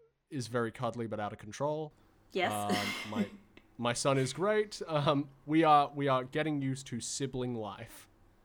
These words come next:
Speaker 2: Mm. Yeah, I've never had to experience that. That's gotta be a whole new, uh, thing to tackle, I imagine.
Speaker 1: We're getting used to it. We're getting used to, like,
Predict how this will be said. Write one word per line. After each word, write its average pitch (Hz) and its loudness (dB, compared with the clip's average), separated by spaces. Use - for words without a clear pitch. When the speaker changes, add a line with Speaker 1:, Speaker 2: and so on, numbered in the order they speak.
Speaker 2:
Mm. 165 -4
Yeah, 196 4
I've 202 4
never 214 0
had 247 -2
to 262 -2
experience 202 -4
that. - -6
That's 180 -4
gotta 190 -2
be 170 -4
a 170 -4
whole 165 -4
new, 160 -8
uh, - -6
thing 175 -4
to - -8
tackle, - -10
I - -12
imagine. - -14
Speaker 1:
We're 113 -4
getting 147 0
used 135 0
to 139 0
it. 131 0
We're 123 -2
getting 131 -2
used 120 -4
to, 135 -8
like, 110 -4